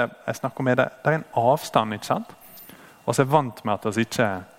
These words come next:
ikke ser dem. Og hvis vi møter dem, så kan vi ikke bare gå rett bort til dem. Det er liksom et hinder.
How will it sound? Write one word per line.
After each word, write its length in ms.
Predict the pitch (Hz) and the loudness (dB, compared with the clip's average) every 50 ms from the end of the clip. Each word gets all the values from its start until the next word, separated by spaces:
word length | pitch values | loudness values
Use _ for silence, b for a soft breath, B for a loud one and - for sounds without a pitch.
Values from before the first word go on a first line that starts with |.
| B B B B B B B B B B B B B B B B B B _ - - _ - 233 | B B B B B B B B B B B B B B B B B B _ -20 -18 _ -4 -2
ikke 160 | 240 - 240 208 | 2 2 2 2
ser 240 | - - 143 107 98 - | 4 2 2 2 2 0
dem. 160 | - 190 - - - _ - _ _ _ _ - - - _ _ - - | -2 -2 -4 -10 -20 _ -20 _ _ _ _ -20 -20 -20 _ _ -20 -12
Og 320 | - - - 139 135 131 - 143 | -6 2 2 2 2 2 0 0
hvis 180 | 156 160 - - - | 0 0 0 0 -4
vi 180 | 123 - - | -4 -2 0
møter 320 | 120 123 127 - - 123 123 | 0 0 0 0 2 2 2
dem, 200 | 156 208 190 - - - - - - | 2 0 -4 -8 -16 -20 -20 -20 -20
så 80 | - - | -14 -4
kan 140 | - 175 156 | -4 -2 -2
vi 140 | 135 110 127 | -2 -4 -4
ikke 160 | 135 151 135 | -6 -4 0
bare 180 | 135 127 127 123 | 2 0 0 0
gå 140 | 127 123 113 113 | -2 0 0 2
rett 180 | - 120 - - - | 2 0 -2 -2 -4
bort 160 | - 127 - - | -4 -4 -4 -2
til 100 | - - - | -4 -2 -2
dem. 220 | - - - - - | -2 -4 -6 -2 2
Det 100 | - 123 | 2 2
er 120 | 127 120 | 2 2
liksom 220 | 117 113 - - 113 | -2 -6 -6 -6 -8
et 100 | - - - | -6 -4 -4
hinder. 400 | 131 107 90 90 - - - - | -4 -4 -4 -6 -8 -10 -10 -10